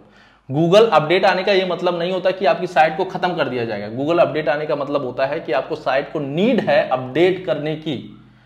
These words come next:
उसमें changes लाने की ज़रूरत है, तो वो changes आपको लाना पड़ेगा, वो changes आप करोगे, आपको recovery मिलेगा।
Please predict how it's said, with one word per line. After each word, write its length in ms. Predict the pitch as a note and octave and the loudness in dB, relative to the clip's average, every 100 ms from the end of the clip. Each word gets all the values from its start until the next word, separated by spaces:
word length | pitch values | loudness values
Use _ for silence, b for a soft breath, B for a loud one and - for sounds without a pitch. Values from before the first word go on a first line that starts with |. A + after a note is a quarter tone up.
| b b | b b
उसमें 280 | C3+ F3+ F#3+ | -4 -2 -2
changes 360 | F3 F3 F#3 | -2 -2 -2
लाने 220 | F3+ E3 E3 | -4 -6 -6
की 100 | D#3+ | -6
ज़रूरत 280 | C#3+ D3+ | -4 -2
है, 80 | E3 | -4
तो 120 | F3+ | -4
वो 160 | F3 D#3+ | -4 -4
changes 400 | D#3+ C#3+ D3 D3+ | -6 -6 -6 -6
आपको 260 | C3 - D#3 | -8 -6 -8
लाना 440 | B2+ A2 A#2+ C3 | -8 -8 -6 -6
पड़ेगा, 380 | - A#2 G#2 - - - _ _ _ _ _ _ _ _ _ _ _ _ _ | -2 -2 -2 -6 -14 -20 _ _ _ _ _ _ _ _ _ _ _ _ _
वो 60 | B2 | -10
changes 360 | B2 D3 E3 E3+ | -6 -4 -2 -2
आप 160 | D#3 | -2
करोगे, 340 | C#3 C#3 F3+ - | -2 -4 -4 -2
आपको 340 | A#2 - D3 | -2 -2 -6
recovery 480 | D3 A#2+ A2+ A#2 D3 - - | -8 -8 -8 -8 -10 -16 -6
मिलेगा। 320 | C3 C3 F#2 | -2 0 -2